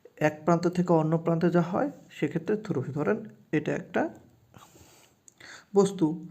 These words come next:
যখন এই যে এটার ভিতর দিয়ে, একদম ভিতর দিয়ে গমন করবে, যাবে, তখন সেখানে থ্রো বসবে। আবার কি বলা হয়েছে? আবার বলেছে,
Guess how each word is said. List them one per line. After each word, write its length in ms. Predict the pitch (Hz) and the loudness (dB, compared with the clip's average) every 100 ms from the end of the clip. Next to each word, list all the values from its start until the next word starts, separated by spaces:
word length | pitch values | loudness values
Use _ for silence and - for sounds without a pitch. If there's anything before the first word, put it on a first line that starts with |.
| - - - - | -18 -20 -16 0
যখন 160 | 160 | 0
এই 200 | - 160 | 2 2
যে 120 | 147 151 | 2 0
এটার 160 | 151 | 0
ভিতর 540 | 135 - 131 127 156 170 | -4 -6 -6 2 4 4
দিয়ে, 680 | 131 - 123 127 190 254 - - | 2 -2 2 2 2 -2 -8 -16
একদম 360 | - 147 - 143 | -10 -6 -4 -4
ভিতর 360 | 131 139 147 | -6 -4 -2
দিয়ে 420 | 139 135 127 175 294 - - _ _ _ _ _ _ | -2 -2 0 2 0 -6 -20 _ _ _ _ _ _
গমন 340 | 147 143 143 | 0 2 2
করবে, 260 | 127 120 - - - - - - _ | 0 -2 -2 -12 -20 -20 -20 -20 _
যাবে, 260 | - 131 135 - - - - | 0 0 0 -12 -20 -20 -6
তখন 200 | 135 147 | -4 -4
সেখানে 300 | - 156 226 - - | -4 -4 -4 -8 -14
থ্রো 220 | - 180 | 6 8
বসবে। 440 | 135 117 120 - - - - _ _ _ _ _ _ _ _ | 8 4 -4 -8 -16 -18 -20 _ _ _ _ _ _ _ _
আবার 240 | - 139 160 | -4 -2 -2
কি 120 | - | 2
বলা 180 | 180 185 | 2 2
হয়েছে? 240 | 180 - - - - - - - - - - | 0 -4 -12 -18 -20 -20 -20 -20 -20 -20 0
আবার 160 | 160 | 4
বলেছে, 440 | 170 160 160 220 | 6 4 2 -6